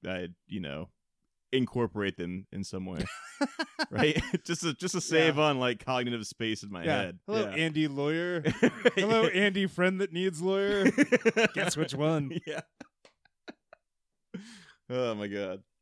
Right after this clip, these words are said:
Speaker 2: So yeah, this summer, uh, it got away from us.
Speaker 1: Yeah.
Speaker 2: And, uh, I have got to say, I was a little touched. Uh, actually, I was physically touched, and that's not
Speaker 1: Show me on the
Speaker 2: okay.
Speaker 1: doll where they touched you.
Speaker 2: Yeah,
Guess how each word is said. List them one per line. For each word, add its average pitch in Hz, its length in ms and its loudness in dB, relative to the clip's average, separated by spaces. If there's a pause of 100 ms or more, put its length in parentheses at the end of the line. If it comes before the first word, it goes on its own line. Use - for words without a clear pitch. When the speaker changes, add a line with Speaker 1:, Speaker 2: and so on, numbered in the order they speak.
(260)
Speaker 2:
So 196 140 -4
yeah, 226 260 2
this 151 180 -4
summer, 196 640 -4
uh, 151 360 -4
it 131 60 -8
got 156 140 0
away 160 180 0
from 143 160 -6
us. - 360 -10 (300)
Speaker 1:
Yeah. 131 380 0
Speaker 2:
And, 131 140 -8 (160)
uh, 123 420 -4 (840)
I 156 520 -2 (100)
have 131 220 -8
got 143 180 -2
to 147 60 -6
say, 156 380 -4 (160)
I 127 320 -6
was 123 160 -12
a 127 40 -10
little 139 140 -6
touched. - 480 -6 (420)
Uh, 127 220 -6
actually, 131 440 -4 (100)
I 123 60 -6
was 123 120 -6
physically 151 480 -2
touched, - 500 -6
and 117 320 -8
that's 120 200 -8
not 135 140 -2
Speaker 1:
Show 143 100 4
me 127 80 2
on 127 80 6
the 117 60 4
Speaker 2:
okay. 98 60 0
Speaker 1:
doll 101 420 4
where 101 120 -6
they 92 160 -6
touched 92 300 -8
you. 175 100 -4
Speaker 2:
Yeah, 170 300 2